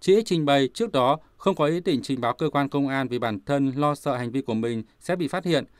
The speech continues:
Mục đích tạo hiện trường giả chỉ nhằm che giấu người thân việc mình đã sử dụng tiền tiết kiệm và tự ý bán tài sản của gia đình. Tuy nhiên,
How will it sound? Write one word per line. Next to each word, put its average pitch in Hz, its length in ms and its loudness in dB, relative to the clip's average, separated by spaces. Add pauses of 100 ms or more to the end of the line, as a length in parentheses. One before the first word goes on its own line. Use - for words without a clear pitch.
(160)
Mục 165 160 -2
đích 233 180 2
tạo 151 120 0
hiện 135 160 -2
trường 131 240 0
giả 120 300 -2
chỉ 123 180 -2
nhằm 120 200 -4
che 143 180 -4
giấu 117 220 -2
người 156 260 -4
thân 135 300 -2
việc 123 180 -2
mình 123 160 -2
đã 139 120 -4
sử 127 200 -4
dụng 113 220 -6
tiền 117 180 -6
tiết 208 240 -8
kiệm 135 200 0 (300)
và 139 120 2
tự 139 160 -4
ý 127 140 -2
bán 127 200 -4
tài 131 160 -6
sản 113 240 -6
của 113 100 -8
gia 131 120 -2
đình. 127 220 -2 (320)
Tuy 175 100 2
nhiên, 165 260 4